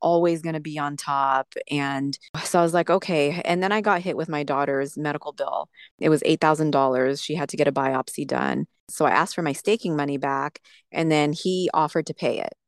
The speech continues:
He was like, "Let me pay your daughter's bill, and then let me also make you money. Like, this is for our future."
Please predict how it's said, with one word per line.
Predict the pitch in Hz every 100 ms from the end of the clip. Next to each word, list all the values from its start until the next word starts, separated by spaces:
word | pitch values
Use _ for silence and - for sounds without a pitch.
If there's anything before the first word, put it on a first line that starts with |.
| 175
He | 165
was | 160 156
like, | 147 -
"Let | 160 160 -
me | 180 196
pay | 214 185 180 180
your | 175 170
daughter's | 151 165 165
bill, | 147 131 131 170 - _ _ _ 156
and | 151 151
then | 143 139 139 135 - _ _ _ _
let | - 156 170
me | 160
also | 151 - 151
make | 131 127
you | 165
money. | 185 240 160 143
Like, | 139
this | 143 -
is | 143
for | - 139 117
our | 113
future." | - 214 - 202 190 185 190